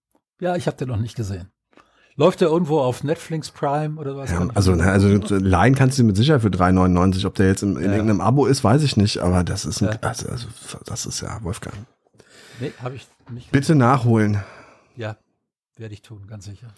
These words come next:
Speaker 2: Was ist
Speaker 1: Ganz
Speaker 2: deine
Speaker 1: sicher.
Speaker 2: Meinung denn zu diesem Fest, zu diesem mittlerweile ja doch auch in Deutschland extrem populären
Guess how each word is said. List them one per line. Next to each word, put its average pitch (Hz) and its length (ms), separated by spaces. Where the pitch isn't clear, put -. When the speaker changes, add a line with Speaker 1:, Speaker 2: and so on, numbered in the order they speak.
Speaker 2:
Was 170 160
ist 214 60
Speaker 1:
Ganz 202 40
Speaker 2:
deine 220 120
Speaker 1:
sicher. 196 100
Speaker 2:
Meinung 185 320
denn 143 100
zu 139 140
diesem 120 240
Fest, - 560
zu 120 80
diesem 113 580
mittlerweile 123 500
ja 117 120
doch 127 180
auch 120 160
in 123 100
Deutschland 123 400
extrem 135 420
populären 117 600